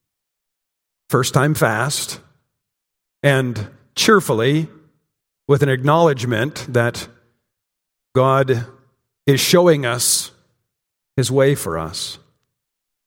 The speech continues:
The importance of knowing the content of the Bible, which gives the will of God for man, is set before us over and over again.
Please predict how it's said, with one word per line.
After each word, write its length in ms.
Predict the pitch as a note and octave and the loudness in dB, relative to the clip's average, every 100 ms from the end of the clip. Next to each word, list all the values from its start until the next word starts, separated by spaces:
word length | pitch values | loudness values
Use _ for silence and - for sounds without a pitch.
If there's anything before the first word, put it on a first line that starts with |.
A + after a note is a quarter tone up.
| _ _ _ _ _ _ _ _ _ _ _ | _ _ _ _ _ _ _ _ _ _ _
The 280 | - - A#2+ | -20 -10 -6
importance 440 | G#2+ D3+ C#3+ B2+ | 0 0 0 -2
of 160 | B2+ A#2 | -2 -2
knowing 360 | B2+ C3+ C3+ A#2 | 0 0 0 -4
the 100 | A2 | -6
content 440 | C#3 C#3+ C#3 B2 | -4 -2 0 0
of 60 | A#2 | 0
the 80 | |
Bible, 320 | A2 B2 B2+ A#2 | 0 0 0 -2
which 240 | A2+ - | -4 0
gives 200 | C#3+ B2 | 0 2
the 100 | B2+ | 0
will 180 | C3+ B2+ | 2 0
of 100 | A2+ | 0
God 320 | A#2+ C#3 B2+ | 0 0 -2
for 380 | - A#2 G#2+ A#2+ | -4 -4 -4 -4
man, 320 | B2+ C#3 C3 | -2 0 0
is 100 | A2+ | -2
set 220 | - C#3+ | 0 0
before 300 | C#3 - C3+ | -2 -2 0
us 140 | A#2+ - | 0 0
over 300 | C#3+ C#3+ B2+ | 0 2 0
and 180 | A#2 A#2+ | -2 0
over 320 | C#3+ C#3+ B2 | 0 0 0
again. 420 | A#2 A2+ C#3 B2 | -2 0 0 -2